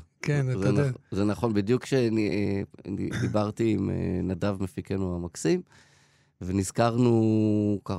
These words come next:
Speaker 2: ב-, נזכרתי ברשות השידור, שאנחנו יושבים בה עכשיו, בת-, שנקראת התאגיד,
Speaker 1: כן.
Speaker 2: ב-, באולפנים הישנים שהיו ליד הקריה בתל אביב.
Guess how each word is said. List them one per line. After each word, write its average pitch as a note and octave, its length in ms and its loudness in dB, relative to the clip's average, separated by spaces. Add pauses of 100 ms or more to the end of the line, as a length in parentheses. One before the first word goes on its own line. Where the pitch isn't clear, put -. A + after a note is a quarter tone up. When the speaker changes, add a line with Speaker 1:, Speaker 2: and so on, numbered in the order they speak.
(100)
Speaker 2:
ב-, F#2+ 80 -2 (600)
נזכרתי A#2+ 520 0
ברשות G2+ 640 0
השידור, G#2 640 2
שאנחנו F#2 600 -4
יושבים G2+ 320 -2
בה F#2+ 120 0
עכשיו, A#2 400 -2
בת-, - 160 -8 (400)
שנקראת F2+ 400 -8
התאגיד, A2+ 500 0 (100)
Speaker 1:
כן. A#2 260 -6
Speaker 2:
ב-, G#2 140 4
באולפנים G#2 560 4
הישנים G#2 580 2
שהיו F#2 600 0
ליד F#2 180 -2
הקריה F#2+ 340 -4
בתל F2+ 280 -4
אביב. F2+ 300 0